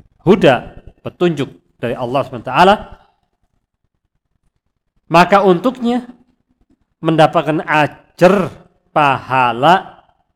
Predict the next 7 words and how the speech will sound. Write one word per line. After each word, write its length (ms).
seperti 880
orang 360
yang 120
ikut 320
dengan 480
ja-, 320
mengikutinya. 560